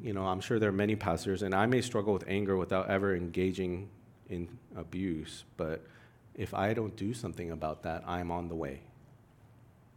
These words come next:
I'm on the way. And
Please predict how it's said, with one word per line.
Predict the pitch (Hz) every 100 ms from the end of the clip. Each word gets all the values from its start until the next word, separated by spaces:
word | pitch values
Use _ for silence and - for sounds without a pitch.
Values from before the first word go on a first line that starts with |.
| - - - - -
I'm | 80
on | 82 87
the | 82
way. | 67 - - - - - - - - - - - - - - - - - - - - - - -
And | 95 90 87